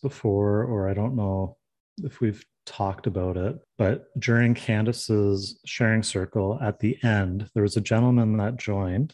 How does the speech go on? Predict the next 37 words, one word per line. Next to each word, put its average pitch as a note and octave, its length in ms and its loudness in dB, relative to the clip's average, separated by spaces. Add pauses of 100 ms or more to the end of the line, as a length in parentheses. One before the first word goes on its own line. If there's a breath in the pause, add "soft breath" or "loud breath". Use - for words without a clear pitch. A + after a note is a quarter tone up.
(180)
uh, G2 400 -6 (580)
a D3 80 2
learner. A#2+ 480 2 (140)
And G#2+ 560 2 (160)
the A#2+ 100 4
reason A#2 580 2
why G2+ 520 -2
he G#2+ 260 -4
took - 500 -2
the G#2+ 120 0
class A2 720 -2
was G2 280 0
a C#3+ 120 -4
friend A#2+ 380 2
of A2+ 160 0
his, G2+ 640 0 (580 soft breath)
I - 40 -10
think B2 200 -2
she - 220 -2
was, G#2+ 880 2
um, F#2 580 -6 (160)
what's - 300 -6
the F#2+ 340 -2
word F2+ 280 -6
I'm F2+ 120 -4
looking F#2 260 -8
for? F#2 460 -8 (120)
She - 160 0
was, C3+ 200 0
she - 120 -2
was B2 80 4
basically B2+ 460 4
on G#2+ 220 0
her F#2+ 180 -2
own F#2 220 -4
and G2+ 240 -2
not G2 320 0